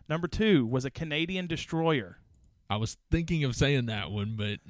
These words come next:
Speaker 1: Number three, the Tombstone Pile Driver. You should have
Speaker 2: Okay,
Speaker 1: got
Speaker 2: you know, I said that one.
Speaker 1: You did say that
Speaker 2: Yeah,
Speaker 1: one?
Speaker 2: that was, that was the second one I said.
Speaker 1: Oh, okay.
Speaker 2: Yeah.
Speaker 1: Okay, we did say, okay.
Speaker 2: Yeah, I said Tombstone.
Speaker 1: Three, four, three Tombstone, four Jackknife Powerbomb, five Pedigree, six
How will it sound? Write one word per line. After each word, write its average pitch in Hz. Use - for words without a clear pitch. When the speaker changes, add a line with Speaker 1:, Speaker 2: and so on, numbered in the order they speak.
Speaker 1:
Number 180
three, 202
the 131
Tombstone 196
Pile 175
Driver. 120
You 127
should 131
have 117
Speaker 2:
Okay, -
Speaker 1:
got 110
Speaker 2:
you 110
know, 95
I 90
said 113
that 90
one. -
Speaker 1:
You 139
did 180
say 220
that 262
Speaker 2:
Yeah, 104
Speaker 1:
one? 82
Speaker 2:
that 107
was, 113
that 95
was 104
the -
second 98
one 71
I 71
said. 71
Speaker 1:
Oh, 175
okay. 151
Speaker 2:
Yeah. 78
Speaker 1:
Okay, 131
we 143
did 156
say, 131
okay. 120
Speaker 2:
Yeah, 87
I -
said 104
Tombstone. -
Speaker 1:
Three, 180
four, 190
three 185
Tombstone, 185
four 180
Jackknife 160
Powerbomb, 151
five 156
Pedigree, 147
six -